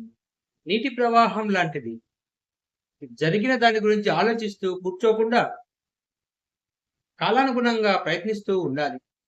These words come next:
వచ్చిన అవకాశాన్ని సద్వినియోగం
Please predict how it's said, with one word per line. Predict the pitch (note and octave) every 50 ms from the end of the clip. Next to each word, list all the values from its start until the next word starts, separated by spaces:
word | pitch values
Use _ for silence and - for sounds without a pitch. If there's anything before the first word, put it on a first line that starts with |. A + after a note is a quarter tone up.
| _ _ _ _ _ _ _ _ _ _ _ _ _ _ _ _ _ _ _ _ _ _ _ _ _ _ _ _ _ _ _ -
వచ్చిన | E3+ F3 F3 - A#3 G#3+
అవకాశాన్ని | G3 F#3+ G3+ G3+ A3+ A3 G#3+ G#3+ G#3 G3 G3 F#3+
సద్వినియోగం | F#3 - F3 F3 F3 A3+ A3 A3+ A3+ G#3+ G#3+ G#3 G3 F#3